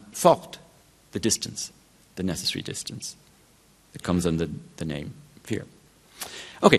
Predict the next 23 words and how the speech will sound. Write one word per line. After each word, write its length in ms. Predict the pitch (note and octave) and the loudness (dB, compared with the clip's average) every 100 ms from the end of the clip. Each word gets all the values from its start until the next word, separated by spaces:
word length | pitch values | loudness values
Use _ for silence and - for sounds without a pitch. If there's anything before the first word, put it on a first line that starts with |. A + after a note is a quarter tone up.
| - | 6
now 200 | G3 A#3 | 8 10
let's 160 | G#3+ - | 10 8
go 200 | - D3+ | 8 8
back 240 | G#2+ - | 8 4
to 60 | G#2 | -4
the 120 | F2+ | -2
beginning. 360 | E2+ D#2 A#1+ C#2 | -2 -2 -4 -8
Homer's 800 | - - A3+ A#3+ D#3+ E2 A#1 - - | -12 6 12 12 12 6 4 -2 2
Ulysses. 640 | F#2+ E2 - - - - - - - - - - - - - - | 4 4 2 0 -6 -10 -10 -20 -20 -20 -20 -20 -20 -20 -20 0
It's 140 | - D3+ | 6 10
a 60 | |
standard 560 | F#3 F#3 G#3 G#3+ G3 D#3 | 10 10 8 10 8 10
motif 420 | D3+ C#3+ C3 B2+ | 10 10 8 6
of 140 | A2 - | 4 8
Greek 320 | D3+ F3+ - | 6 6 0
myth 300 | B1+ F#2 - | 0 0 4
that 160 | A#2+ | 6
sons 360 | - D#3 D#3+ C#3+ | 8 8 8 6
act 200 | B2+ - | 6 6
like 240 | A#2 A2 | 4 6
fathers 360 | - F#2+ F#2+ G#2+ | 6 6 6 4
before 320 | - B2 D#3+ | 2 6 6
them, 220 | F2 - | 6 0